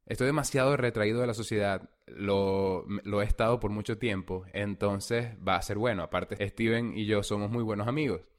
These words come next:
Aparte está toda la fantasía de el clásico sueño de filmmakers jóvenes. X, estaba positivo al respecto.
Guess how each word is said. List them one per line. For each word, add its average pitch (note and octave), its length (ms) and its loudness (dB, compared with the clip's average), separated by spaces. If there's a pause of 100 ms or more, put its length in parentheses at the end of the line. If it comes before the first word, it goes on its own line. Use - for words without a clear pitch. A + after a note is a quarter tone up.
(200)
Aparte B2+ 320 4
está D#3 180 4
toda C3 180 6
la C#3+ 100 2
fantasía A2 800 0 (340)
de F#2+ 920 2 (220)
el A#2 260 -2
clásico C3 440 0
sueño B2 480 2
de G#2 280 2
filmmakers G2+ 800 -2 (180)
jóvenes. G2 560 0
X, G#2+ 280 0
estaba A2+ 260 2
positivo G#2 420 0
al F#2 60 0
respecto. - 500 -10